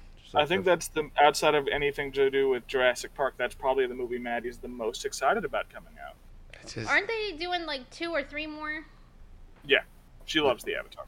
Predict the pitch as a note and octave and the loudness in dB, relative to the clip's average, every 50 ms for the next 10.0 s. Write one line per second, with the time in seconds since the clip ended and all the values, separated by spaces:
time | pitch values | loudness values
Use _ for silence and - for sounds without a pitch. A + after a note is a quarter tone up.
0 | B1 - C#2+ D2+ C#2 C#2+ C#2 E2 G2+ G2 - - - - B2+ B2+ C3 C3 C#3+ C3+ | -16 -16 -16 -16 -14 -14 -14 -14 -14 -14 -14 -12 -6 -4 -4 -2 -2 -2 -2 -2
1 | A2+ G#2 G#2 G#2+ G2+ - G2+ F#2+ F2+ F2 E2+ E2 D#2 D2+ C#2+ C#2+ D#2 E2 - - | -2 -2 -4 -4 -6 -6 -6 -4 -4 -4 -4 -4 -4 -6 -6 -8 -10 -14 -16 -18
2 | - - - - - - - - - - - - - - - - - - - - | -20 -20 -20 -16 -16 -16 -14 -16 -18 -20 -20 -20 -20 -20 -20 -20 -20 -20 -20 -20
3 | - - - - - - - - E2 D#2+ E2+ F2+ E2+ - C#2+ C#2+ C2 A#1+ A1+ G1+ | -20 -20 -20 -20 -20 -20 -16 -12 -8 -8 -6 -6 -8 -8 -10 -12 -12 -12 -14 -16
4 | G1+ - - - - - A2+ G#2 F#2+ F#2 F#2 F#2+ F#2+ F#2 F2+ E2+ E2+ E2+ F2+ F#2 | -18 -20 -20 -20 -18 -14 -12 -10 -8 -6 -6 -6 -4 -6 -6 -8 -8 -8 -8 -8
5 | F#2 F2+ F#2 F#2 - - F#2 F#2 - - F2+ F2+ F#2 - F#2+ F#2+ F#2+ G2 G2 - | -8 -8 -10 -10 -12 -12 -14 -12 -12 -12 -12 -12 -12 -12 -12 -12 -12 -12 -12 -12
6 | - G2+ - G2 - G#2+ - - F#2+ F#2 F2+ F#2+ G2 G2 - - - A2+ G#2+ A2 | -12 -12 -12 -12 -14 -14 -14 -14 -14 -14 -12 -12 -14 -14 -14 -14 -14 -10 -6 -4
7 | A#2 A#2 A2 - - G2+ A#2 A#2+ B2+ C3 D#3+ E3+ E3 - - - - - - G#2+ | -4 -4 -4 -4 -2 -2 0 2 2 2 0 0 -4 -8 -12 -14 -16 -6 -2 0
8 | A#2 B2+ C#3+ E3 E3+ E3+ - - - D3 D3 C#3+ C#3 B2 B2 A#2+ A#2+ C3 C3 B2 | 0 2 2 0 -2 -4 -6 -2 0 0 2 2 0 0 0 0 0 0 0 0
9 | G#2+ A2 A#2 A#2 A2+ - G2+ F#2 G#2 G2 G#2+ A#2+ B2+ - - - E2 D2 C#2 C2 | 0 0 0 -2 -2 -4 -6 -6 -4 -2 -2 -4 -4 -6 -4 -2 0 0 0 -2